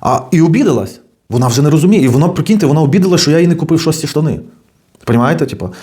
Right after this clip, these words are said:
От я про що і говорю, що, ну да, понятно, що це, типу, від мене залежить це виховання, але просто я говорю, на, наше дитинство, ми там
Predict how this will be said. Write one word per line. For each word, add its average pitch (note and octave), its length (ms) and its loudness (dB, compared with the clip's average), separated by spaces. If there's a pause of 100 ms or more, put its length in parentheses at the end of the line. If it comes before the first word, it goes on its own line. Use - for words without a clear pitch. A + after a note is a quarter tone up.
(120)
От C3 180 -2
я B2+ 280 2
про C#3 120 -2
що D3+ 140 0
і C#3 40 2
говорю, C#3 300 2
що, C3 120 -8
ну F3 100 0
да, F3 280 0
понятно, D#3 360 -2
що - 120 -10
це, G#2 220 -2
типу, G2+ 240 -8
від G2 100 -4
мене G#2 180 2
залежить G2 340 -2
це G2 80 -6
виховання, A#2 420 -2 (200)
але B2 160 0
просто C3+ 260 0
я C3+ 60 4
говорю, B2 220 2
на, C3 220 0
наше C#3 240 -2
дитинство, C#3 420 0
ми C3+ 80 0
там A#2+ 280 -2